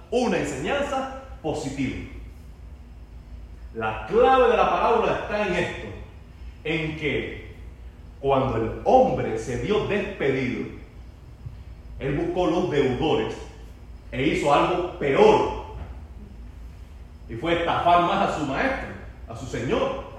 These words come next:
diciendo, "¿Cuánto te debe? Cien con ochenta. ¿Cuánto te debe? Diez con cinco". Pero cuando su amo lo vio, lo elogió. ¿Pero por qué lo elogió? Porque estaba haciendo bien.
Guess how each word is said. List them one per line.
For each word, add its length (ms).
diciendo, 360
"¿Cuánto 220
te 80
debe? 180
Cien 260
con 220
ochenta. 320
¿Cuánto 260
te 40
debe? 320
Diez 300
con 160
cinco". 400
Pero 460
cuando 400
su 240
amo 440
lo 240
vio, 180
lo 260
elogió. 460
¿Pero 180
por 260
qué 120
lo 140
elogió? 320
Porque 220
estaba 240
haciendo 300
bien. 440